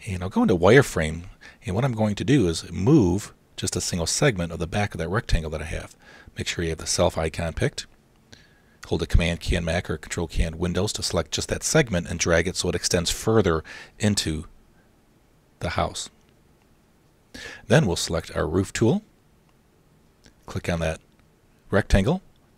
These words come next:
and there's our roof. Let's add a, a little more detail just like we did before, offset segments to give it some trim around the outside, reshape the center face,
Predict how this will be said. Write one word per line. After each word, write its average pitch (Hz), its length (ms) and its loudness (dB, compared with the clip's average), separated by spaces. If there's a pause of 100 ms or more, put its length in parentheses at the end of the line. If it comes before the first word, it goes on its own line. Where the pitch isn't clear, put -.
(100)
and 151 100 0
there's 92 160 0
our 104 100 4
roof. 113 360 2 (1160)
Let's 254 120 -2
add 180 100 8
a, 139 140 6 (300)
a 107 40 0
little 123 140 6
more 98 80 6
detail 90 400 4
just 87 180 -2
like 87 120 -2
we 87 60 -4
did 82 120 -6
before, 101 500 -2
offset - 400 -2
segments 117 600 -2 (920)
to - 60 -20
give 87 180 -12
it - 120 -14
some 82 220 -10 (120)
trim 87 300 -2
around 85 200 -2
the 82 120 -2
outside, 101 480 2 (800)
reshape 90 540 2
the 98 60 -8
center 82 260 -4
face, - 520 0